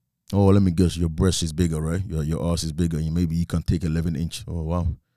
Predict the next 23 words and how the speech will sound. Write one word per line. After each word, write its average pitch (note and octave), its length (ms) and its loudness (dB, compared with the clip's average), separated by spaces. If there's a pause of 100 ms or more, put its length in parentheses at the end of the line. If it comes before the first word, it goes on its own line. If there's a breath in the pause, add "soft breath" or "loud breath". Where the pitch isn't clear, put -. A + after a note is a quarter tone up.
(360)
Before F#2+ 280 2
you F2+ 60 4
know, F#2 140 4
you're F2+ 100 6
gonna E2+ 180 2
get E2+ 180 -2
bloody F2+ 240 -2
st-, - 480 -6
you E2+ 80 -2
know, E2 80 -2
stomach F2+ 420 0
ulcer. F#2 300 4 (400)
<laughs> - 800 -14
Oh, - 140 -10 (100)
God. - 160 -8 (1040)
Oh, A2+ 480 4
my D#2+ 260 0
word. E2 400 0 (300)
Fellas, F#2+ 380 -4 (180)
move F2 220 -6
smart, F2 320 2 (160)
think F2+ 160 2
smart E2+ 360 0